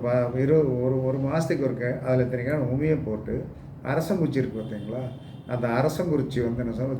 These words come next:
சின்ன சின்ன குச்சியா நூத்தி எட்டு குச்சி ஒடிச்சு அப்படியே போட்டு வந்து என்ன செய்ய, இல்லைன்னா ஒரு தட்டு, ஒரு சாந்து க-, சாந்து சட்டியில வந்து கொஞ்சம் மண்ணை போட்டு மேல வந்து நெல்லுமி போட்டு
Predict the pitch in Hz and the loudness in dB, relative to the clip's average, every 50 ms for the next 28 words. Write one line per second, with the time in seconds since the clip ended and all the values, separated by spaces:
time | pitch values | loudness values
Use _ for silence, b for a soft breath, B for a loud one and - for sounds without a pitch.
0 | - 143 139 151 139 127 135 127 117 107 113 113 113 120 127 131 127 117 117 127 | -4 -2 -2 -2 -2 0 0 -2 -2 -2 -4 -6 0 2 2 2 2 2 0 0
1 | 139 147 143 131 135 - 139 135 123 - - - - 117 110 - - 135 123 104 | 0 0 -2 -4 -2 0 2 2 2 2 0 -4 -6 -6 -8 -4 -2 -2 -2 -2
2 | 101 104 104 - 113 123 127 127 B B B B B B B - - - 123 123 | -2 -4 -8 -8 -6 -6 -6 -6 B B B B B B B -12 -6 -2 0 0
3 | 123 123 139 147 143 120 117 127 127 123 120 117 113 110 107 104 104 120 135 151 | 2 4 6 6 6 6 4 2 2 2 0 0 -2 -2 -6 -6 -4 -4 -4 -4
4 | 160 175 196 214 196 165 135 127 - 139 127 123 - 127 123 - - - - B | -4 -2 -2 -2 -2 -2 -4 -2 0 0 0 0 0 -4 -4 -4 -6 -10 -12 B
5 | B B B B B B B B - - - 127 131 127 131 127 123 123 120 117 | B B B B B B B B -14 -6 -2 2 4 6 6 6 6 4 2 2
6 | 113 113 113 113 110 110 - 113 123 160 160 156 151 - 120 120 117 113 123 135 | 2 2 2 0 -2 -2 -2 0 2 4 4 4 2 2 0 0 0 0 -2 0
7 | 147 160 151 139 - 131 120 - 117 117 110 107 104 104 104 104 110 131 151 - | 0 0 0 0 2 0 0 2 0 0 0 0 -2 -2 -4 -4 -4 -4 -6 -6
8 | - - 131 131 135 139 127 117 117 117 117 123 110 110 110 107 127 131 131 123 | -4 -2 -2 0 0 0 0 0 -2 -2 -2 -2 -2 -2 -4 -4 -4 -4 -4 -2
9 | 120 120 120 120 113 110 110 107 113 113 107 104 - B B B B B B B | -2 -2 -2 -2 -2 -4 -4 -4 -2 -2 -2 -4 -6 B B B B B B B
10 | B B - - 127 139 151 156 139 127 117 110 107 107 107 107 117 123 | B B -4 0 2 2 4 4 4 2 2 0 0 -2 -2 -2 -4 -4